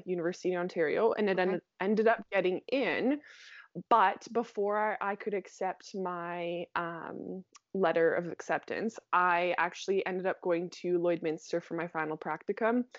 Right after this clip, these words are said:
Speaker 1: um, as a registered nurse. So we do, like, our last final two months of school is just full time. You're totally
Speaker 2: Right.
Speaker 1: submersed in it.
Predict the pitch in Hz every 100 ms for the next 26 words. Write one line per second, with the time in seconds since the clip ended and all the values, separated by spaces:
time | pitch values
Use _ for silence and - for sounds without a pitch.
0 | - - - - _ _ - 185 165 156
1 | - 190 214 214 214 - 214 220 226 -
2 | 196 180 185 165 160 170 170 151 165 -
3 | 165 165 156 156 156 - - - 170 -
4 | 160 151 160 165 - - 170 165 160 143
5 | 127 160 156 165 - 180 180 190 190 175
6 | 160 165 - 175 170